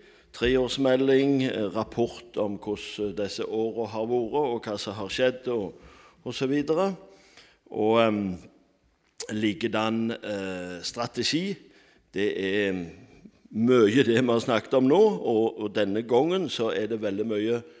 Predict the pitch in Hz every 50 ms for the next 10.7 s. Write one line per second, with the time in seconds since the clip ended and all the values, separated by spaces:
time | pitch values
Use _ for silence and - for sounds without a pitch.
0 | - _ _ _ _ _ _ _ _ _ _ - - - 123 123 113 95 87 95
1 | 110 120 131 - - 131 135 135 - - 143 131 - - 151 160 151 127 113 120
2 | 123 117 98 98 98 117 131 - - - 143 143 - - 160 147 - 180 220 226
3 | 160 - - - - - - - _ _ _ - - 85 85 85 87 85 - -
4 | 110 107 - 127 120 107 92 87 92 107 113 120 120 127 131 143 143 147 170 180
5 | 139 104 - - _ _ _ _ _ _ _ - - 82 82 85 82 85 82 85
6 | 85 85 85 85 82 78 78 - _ - - - 104 101 101 - - - 95 98
7 | 104 104 104 101 101 98 95 92 87 82 80 80 78 76 73 71 - - - -
8 | _ _ _ _ _ _ _ _ _ _ _ _ _ - - - - - 107 107
9 | 107 117 123 113 - - 98 98 98 104 104 107 107 - - - - - - -
10 | 107 110 117 110 78 73 69 135 131 - - - -